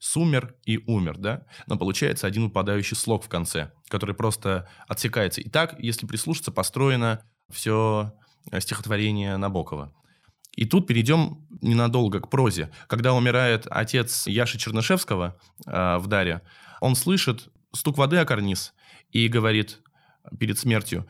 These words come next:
«Я знаю аб-, абсолютно точно, что когда я умру, там дальше ничего не будет. Это ясно так же, как то, что сейчас идёт дождь». И там включается автор: «А на самом деле,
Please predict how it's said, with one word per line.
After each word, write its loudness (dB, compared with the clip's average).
«Я 2
знаю 2
аб-, -4
абсолютно 0
точно, 0
что 0
когда 0
я 4
умру, 2
там 2
дальше 0
ничего 0
не 2
будет. -2
Это 0
ясно 0
так 2
же, -2
как -4
то, 2
что -4
сейчас -2
идёт -2
дождь». -2
И -10
там -2
включается -4
автор: -2
«А 0
на 2
самом 2
деле, 0